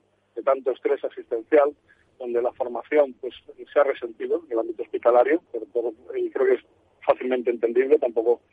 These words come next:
¿eh? Pero hemos, ah, hemos llegado a unos niveles de eje-, de ejecución en la, en la formación propia que están en el entorno del veinte, veinticinco por ciento, ¿no? Y ahí también, pues, queremos elevar una propuesta al gobierno para que se amplíe el plazo, para que se permita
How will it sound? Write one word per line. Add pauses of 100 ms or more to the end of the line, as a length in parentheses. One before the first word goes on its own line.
(440)
¿eh?
Pero
hemos,
ah,
hemos
llegado
a
unos
niveles
de
eje-,
de
ejecución (180)
en
la, (200)
en
la
formación
propia (300)
que
están
en
el
entorno
del
veinte,
veinticinco
por
ciento,
¿no? (220)
Y
ahí
también,
pues,
queremos
elevar (440)
una
propuesta
al
gobierno
para
que
se
amplíe
el
plazo,
para
que
se
permita